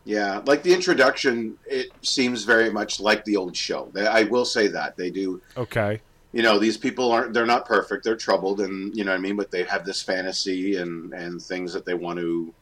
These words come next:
Speaker 1: you know, deal with in their life, and, and so they come to this island. That basic setup, that's as far <laughs> as it goes. Then I'm like,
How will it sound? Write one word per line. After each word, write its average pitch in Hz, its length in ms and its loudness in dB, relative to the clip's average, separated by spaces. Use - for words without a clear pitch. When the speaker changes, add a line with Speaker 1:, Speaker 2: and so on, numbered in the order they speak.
Speaker 1:
you 87 100 -8
know, 82 220 -10
deal 92 220 0
with 90 200 -2
in 90 60 -6
their 90 140 -2
life, 82 320 -6
and, 92 400 -6
and 85 260 -8
so 90 160 -6
they 85 100 -2
come 82 180 -8
to 78 60 -10
this 90 140 -6
island. 139 420 2
That 113 320 4
basic 131 420 4
setup, 120 500 4
that's 113 260 4
as 113 120 -4
far 139 220 0
<laughs> - 20 -4
as - 140 -2
it - 120 -6
goes. 92 340 2
Then 123 400 2
I'm 104 160 -2
like, 95 280 -2